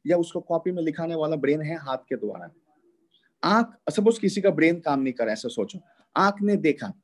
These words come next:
और हाथ ने लिखा, यह possible नहीं। किसी का brain नहीं काम, काम कर रहा, आंख और कान ने दोनों ने देखा और सुना, अ, क्या बोलते हैं, लिखेगा, ये possible नहीं है।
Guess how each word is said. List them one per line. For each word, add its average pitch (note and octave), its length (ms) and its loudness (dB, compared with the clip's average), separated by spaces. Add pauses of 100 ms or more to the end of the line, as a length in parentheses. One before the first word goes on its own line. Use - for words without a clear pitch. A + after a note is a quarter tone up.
(500)
और E3+ 140 6
हाथ E3 200 -2 (100)
ने F3+ 80 -4
लिखा, D#3 260 -2
यह C3 180 -2
possible G#2 420 -4
नहीं। F#3+ 140 -2 (380)
किसी G#3 220 2
का G#3 80 8
brain F3 260 6
नहीं F#3+ 140 4
काम, E3+ 260 2
काम D#3+ 240 2
कर E3+ 140 2
रहा, D3+ 120 2
आंख E3 200 -4
और D#3+ 120 0
कान C#3+ 240 0
ने D#3 100 0
दोनों D3 260 2
ने D3+ 100 -4
देखा C3 280 -2
और D3+ 60 -8
सुना, F3 260 -4
अ, G#2+ 840 -2
क्या B2+ 180 2
बोलते B2 260 0
हैं, A#2+ 120 -2 (420)
लिखेगा, C#3+ 460 2
ये A#2+ 60 0
possible G#2+ 420 -4
नहीं F3+ 140 -4
है। E3+ 80 -12